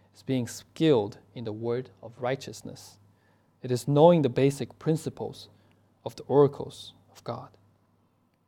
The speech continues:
So Paul is challenging the church to be skilled in God's word. That is why he continues in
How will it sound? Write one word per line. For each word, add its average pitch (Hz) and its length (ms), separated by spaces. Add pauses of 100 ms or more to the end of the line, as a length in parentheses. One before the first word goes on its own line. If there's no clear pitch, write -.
(640)
So 165 120
Paul 185 300
is 151 140
challenging 139 520
the 107 100
church - 380
to 123 100
be 120 120
skilled 120 580 (280)
in 120 100
God's 120 300
word. 139 280 (540)
That 135 120
is 139 140
why 139 160
he 131 160
continues 131 640
in 117 140